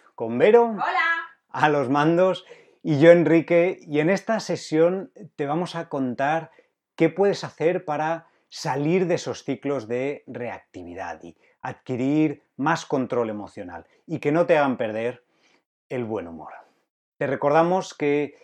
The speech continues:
Speaker 1: si hay algo de lo que te gustaría que habláramos o si tienes alguna pregunta sobre mindfulness o meditación, nos puedes contactar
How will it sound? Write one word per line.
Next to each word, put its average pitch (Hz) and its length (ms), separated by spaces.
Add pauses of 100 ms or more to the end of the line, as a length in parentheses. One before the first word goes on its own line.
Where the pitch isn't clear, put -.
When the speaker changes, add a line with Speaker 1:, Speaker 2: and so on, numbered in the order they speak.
(140)
Speaker 1:
si - 160
hay 151 200
algo 165 460
de 131 140
lo 123 220
que 110 440
te 117 80
gustaría 113 440
que 139 80
habláramos 170 680
o 123 200
si 123 180
tienes 165 380
alguna 185 320
pregunta 175 520 (260)
sobre 120 280
mindfulness 117 840
o 131 220
meditación, 120 680
nos 143 240
puedes 180 300
contactar 127 600